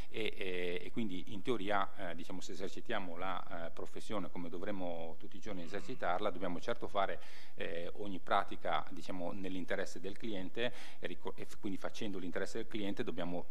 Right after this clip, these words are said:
certamente farlo anche un poco nell'interesse nostro, perché comunque, eh, tutti quanti hanno, eh, il loro bilancio, diciamo, anche individuale da portarla avanti, ma lo dobbiamo sempre fare cercando anche di ricordare un interesse superiore a questi due che ho nominato, quello interesse della fede,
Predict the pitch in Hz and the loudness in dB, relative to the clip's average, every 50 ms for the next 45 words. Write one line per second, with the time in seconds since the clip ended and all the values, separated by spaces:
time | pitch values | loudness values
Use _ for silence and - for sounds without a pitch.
0 | - - - - 85 - 87 95 98 101 - 92 - 92 95 92 92 87 82 - | 0 0 0 0 0 0 0 0 0 0 0 0 0 2 2 2 2 0 0 0
1 | - 87 87 90 - - 95 92 - 98 90 90 87 78 - 90 95 - - 92 | 0 0 0 0 0 0 0 0 0 0 0 0 0 0 0 0 0 0 0 0
2 | 95 98 95 - - - 92 - - - - 87 80 82 - - - 90 87 87 | 0 0 0 0 0 0 0 0 0 0 0 0 0 0 0 0 0 0 0 0
3 | - 92 90 - - - - - - - - - - - - 95 90 90 - - | 0 0 0 0 0 0 0 0 0 0 0 0 0 0 0 0 0 0 0 0
4 | 92 90 90 85 82 82 - - - - - - - - 92 90 90 85 85 87 | 0 0 0 0 0 0 0 0 0 0 0 0 0 0 0 0 0 0 0 0
5 | - - 92 95 98 101 92 90 90 98 98 95 92 92 - 95 87 85 90 90 | 0 0 0 0 0 0 0 0 0 2 2 2 2 2 0 0 0 -2 -2 -2
6 | 90 - 101 - - 90 87 87 90 - - 95 95 92 87 95 101 104 92 90 | 0 0 0 0 0 0 0 0 0 0 0 0 0 0 0 0 0 2 2 2
7 | 85 80 - - 92 - 107 104 123 127 113 101 92 92 82 - - 123 - - | 2 0 0 0 0 0 0 0 2 0 2 2 2 0 0 0 0 0 0 0
8 | - - - - 113 113 - - - 117 104 98 117 113 123 117 101 92 90 - | 0 0 0 0 2 2 2 2 2 0 0 0 0 2 2 2 2 0 0 0
9 | - 131 117 101 - 131 - - 98 90 98 107 - - 98 - - 95 104 113 | 0 0 0 0 0 0 0 0 2 2 2 2 2 0 0 0 2 2 2 2
10 | 104 92 95 95 - 120 113 98 98 98 - 104 98 - - 104 90 87 98 104 | 2 2 0 0 0 0 0 0 0 0 0 0 0 0 0 2 2 2 2 2
11 | 95 85 - 87 90 101 95 - - 110 101 - - - 104 - - 90 95 113 | 0 0 0 0 0 0 0 0 0 0 0 0 0 0 0 0 0 0 0 0
12 | 131 127 107 87 87 - - 90 - 95 - - 104 - 101 98 - 107 95 95 | 0 0 0 0 0 0 0 0 -2 -2 -2 -2 -2 0 0 0 -2 0 0 0
13 | 92 95 98 95 80 - - 113 - - 113 101 90 87 107 95 90 - - - | 0 0 0 0 0 0 0 0 0 0 0 0 0 0 0 0 0 0 0 0
14 | 90 87 87 - - 98 87 87 85 85 69 69 | 0 0 0 0 0 0 0 0 0 0 -2 -2